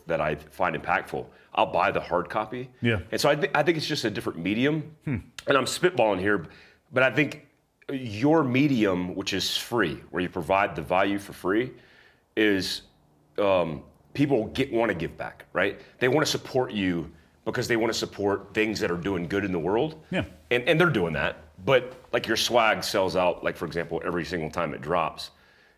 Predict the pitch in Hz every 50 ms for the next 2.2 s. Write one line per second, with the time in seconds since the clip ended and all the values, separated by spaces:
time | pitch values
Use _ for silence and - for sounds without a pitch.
0 | _ - 90 90 85 85 85 82 76 - - _ - 85 87 - - 92 - 92
1 | - - 95 85 67 80 85 92 92 87 80 73 - 85 87 78 98 90 73 -
2 | - 85 80 -